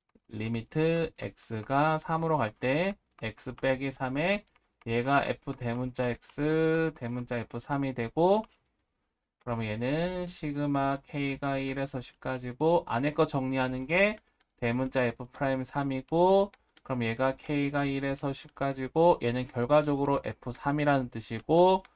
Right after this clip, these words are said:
시그마 K가 일에서 십까지고, F가 여기였으니까 T에다가 삼을 넣으니까 삼에다가 K 마이너스 삼 이렇게 되니까 정리를 하면은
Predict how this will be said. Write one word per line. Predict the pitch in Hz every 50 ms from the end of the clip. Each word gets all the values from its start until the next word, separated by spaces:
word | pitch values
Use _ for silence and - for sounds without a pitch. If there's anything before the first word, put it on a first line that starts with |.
| _ _ - _ _ _ -
시그마 | - - - 156 147 156 156 156 151 143 143 143
K가 | - - 156 147 143 143 143 139
일에서 | 135 135 131 135 135 139 131
십까지고, | 131 - 139 - - - 135 135 131 131 127 139 139 - -
F가 | 135 135 - - - - 165 147 156 156 151 139
여기였으니까 | 117 113 113 123 127 123 117 - - 113 110 107 - - 113 - - - _ _
T에다가 | - - 196 185 180 170 160 147 151
삼을 | 147 - 175 175 180 175 156
넣으니까 | 135 123 123 120 120 - - 151 160 180 202 208 - _ _ _ _ _ _ _ _ _
삼에다가 | - - - 165 175 180 180 170 165 156 147 151 147 147
K | - - 180 170 170 170 165
마이너스 | 143 120 107 107 110 113 117 117 120 117 - - 117
삼 | - - 143 139 123 110
이렇게 | 107 107 - - 131
되니까 | 120 117 107 107 107 101 _ - 143 147 160 156
정리를 | 143 - - 117 120 120 123 120 120
하면은 | 117 117 117 113 120 135 160 190 202